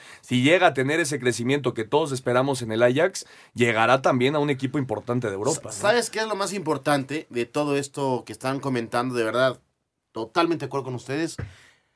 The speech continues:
Speaker 2: El ritmo. Si ahorita estamos hablando de Edson, el Chucky, si ellos tienen ritmo de partido, noventa, noventa, noventa, noventa, noventa, noventa, en un par de años lo vamos a ver saltando otro equipo, hombre, porque calidad tienen.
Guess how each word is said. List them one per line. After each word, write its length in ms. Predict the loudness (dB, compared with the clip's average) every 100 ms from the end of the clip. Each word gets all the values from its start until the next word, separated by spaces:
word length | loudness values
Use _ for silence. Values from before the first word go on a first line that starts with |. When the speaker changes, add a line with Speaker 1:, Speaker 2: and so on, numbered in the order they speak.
| _ _ _
Speaker 2:
El 160 | 2 6
ritmo. 480 | 6 6 4 0 -8 -18 _ _ -20 _ _ _
Si 540 | -12 -2 2 2 2 4
ahorita 280 | 2 2
estamos 120 | -2 -2
hablando 220 | -2 0
de 60 |
Edson, 360 | -2 -4 -6 -2
el 160 | -2 0
Chucky, 500 | 4 4 4 -8 -10 _ _
si 240 | -8 -2
ellos 320 | 0 2 2
tienen 320 | 2 2 2
ritmo 240 | 2 2 2
de 60 |
partido, 460 | 0 -2 2 0 2
noventa, 360 | 0 -2 -2 -4
noventa, 280 | -4 -4
noventa, 300 | -4 -4 -4
noventa, 300 | -4 -6 -6
noventa, 0 |
noventa, 340 | -6 -6 -6 -8 _ _ _
en 220 | -4 -2 0
un 360 | -2 -2 -4
par 280 | 2 2 2
de 120 | 2
años 220 | 2 2
lo 80 | -2
vamos 180 | -2 -2
a 80 | -4
ver 100 | -4
saltando 340 | -4 -4 -4
otro 140 | -4 -6
equipo, 320 | -4 -6 -4
hombre, 180 | -2 -2
porque 380 | -4 -6 -6 -8 -20 -20 0
calidad 440 | 4 4 4 4
tienen. 400 | 8 6 6 -2